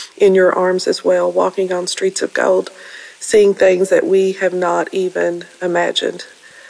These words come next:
But still, we are here to carry on. And I just lift them up to you, asking you to hold them close, give them comfort in these days ahead, guide them in all the decisions they have to make,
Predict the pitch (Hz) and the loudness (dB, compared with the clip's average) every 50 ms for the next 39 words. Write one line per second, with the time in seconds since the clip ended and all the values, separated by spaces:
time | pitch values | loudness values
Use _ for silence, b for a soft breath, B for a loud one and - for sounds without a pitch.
0 | B B B - - 175 - - - 196 185 180 180 185 185 185 180 170 185 185 | B B B 0 0 0 0 2 2 4 4 4 4 4 4 4 4 2 0 0
1 | - 190 185 180 185 185 - 180 - - 196 180 175 180 190 185 175 165 170 165 | 0 0 2 2 0 -2 -4 -6 -4 0 0 2 2 2 2 2 0 0 -2 -2
2 | 170 175 175 - - - _ _ _ _ _ _ - - - - 196 196 190 185 | -4 -6 -10 -12 -18 -20 _ _ _ _ _ _ -16 -12 -4 0 2 4 4 4
3 | 180 180 180 185 170 175 185 185 - - - 196 196 190 196 - 208 190 190 185 | 2 2 0 0 0 -2 -4 -4 -4 -2 2 2 4 4 4 2 2 2 4 2
4 | 180 - - - 185 180 185 185 180 180 175 185 180 - - 185 185 185 185 180 | 0 0 -4 -6 -4 -2 0 0 2 2 0 -2 -2 -4 -6 -4 -4 -2 -2 -2
5 | 175 - - 190 185 185 185 202 208 208 - - - 202 196 190 196 202 202 - | -4 -4 0 0 0 0 0 -2 -2 -2 -4 -4 0 2 2 2 2 0 0 -6
6 | - - - B B B B B B B B B B B B B - - 208 190 | -10 -12 -14 B B B B B B B B B B B B B 0 2 4 4
7 | 196 190 185 180 - - 196 185 - - 202 196 190 190 196 175 185 180 175 180 | 4 4 2 2 2 2 2 2 2 2 2 2 4 4 2 2 0 -2 -2 -4
8 | - - 180 180 175 180 185 - 190 185 190 196 190 190 190 196 196 - - - | -4 -2 0 0 0 0 0 -2 -4 -2 -2 0 0 2 2 0 -2 -6 -14 -14
9 | - 180 - 185 185 185 185 185 185 202 202 208 208 208 220 233 - B B B | -6 0 2 2 4 4 2 2 2 2 2 2 2 0 -2 -6 -8 B B B
10 | B B B B B B - 214 208 196 190 185 190 185 190 190 190 196 190 - | B B B B B B 2 4 4 6 6 4 4 2 2 2 0 0 0 2
11 | 196 185 190 - 196 190 185 - 196 190 190 190 190 190 - - 214 196 196 190 | 0 0 2 2 0 -2 0 0 0 0 0 0 -2 -2 -2 -4 -4 -2 -2 0
12 | 185 185 185 - - - | 0 0 -2 -2 -6 -16